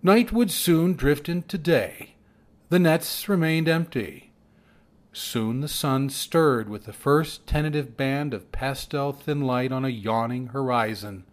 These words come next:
softly illuminating empty boats. So went the night. This was Simon Peter's world, that of his father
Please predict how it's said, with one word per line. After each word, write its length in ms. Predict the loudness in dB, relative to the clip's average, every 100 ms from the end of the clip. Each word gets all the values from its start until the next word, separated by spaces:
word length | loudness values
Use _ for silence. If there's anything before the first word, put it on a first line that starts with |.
| _ _ -20 _
softly 680 | -14 -2 0 0 -2 -4 -4 -4
illuminating 720 | -2 -2 -2 -6 -8 -12 -14 _ _ _ _ -10
empty 560 | -10 -10 -10 -10 -12 _ _
boats. 580 | -6 -4 -8 -18 -20 -20 _ _ _ _ _ _ _
So 240 | -10 -6 -4
went 380 | -4 -10 -12 -18 -10
the 120 | -8
night. 480 | -8 -12 -18 -20 -20 _ _ _ _ _ _ _ _ _ _ _
This 400 | 4 4 4 -2
was 320 | 2 2 2 -6
Simon 540 | -2 0 2 0 -4 -6
Peter's 500 | -6 -4 -4 -6 -6
world, 500 | -2 -2 -4 -10 -20 _ -2
that 180 | 0
of 80 | 0
his 160 | -4 -8
father 600 | -4 2 4 2 -4 -14